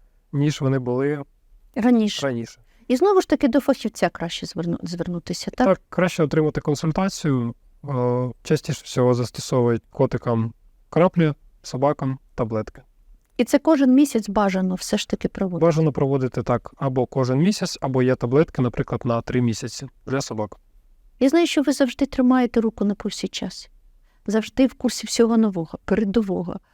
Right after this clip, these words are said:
Speaker 2: А, не зупиняєтеся, так? Чому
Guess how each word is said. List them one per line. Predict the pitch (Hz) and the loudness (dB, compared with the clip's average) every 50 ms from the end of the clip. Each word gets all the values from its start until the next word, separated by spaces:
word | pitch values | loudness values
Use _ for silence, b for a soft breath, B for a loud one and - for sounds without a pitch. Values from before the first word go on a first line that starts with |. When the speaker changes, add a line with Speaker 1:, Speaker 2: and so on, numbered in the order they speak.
| _ _ _ _ _ | _ _ _ _ _
Speaker 2:
А, | - - 180 185 185 185 185 185 185 185 185 185 185 185 185 185 185 185 185 185 185 - - - - | -2 0 0 2 2 2 0 0 0 0 -2 -2 -2 -4 -6 -6 -8 -8 -10 -14 -16 -20 -20 -14 -6
не | - 202 233 254 | -2 0 2 2
зупиняєтеся, | 247 262 - 285 269 240 208 185 170 160 160 - - 180 - - 175 | 2 2 2 4 4 4 4 2 0 -2 -4 -4 -6 -8 -6 -4 -4
так? | - - 240 254 - - - _ _ _ _ _ | -2 0 0 0 0 -2 -10 _ _ _ _ _
Чому | - - 330 415 | -2 0 0 0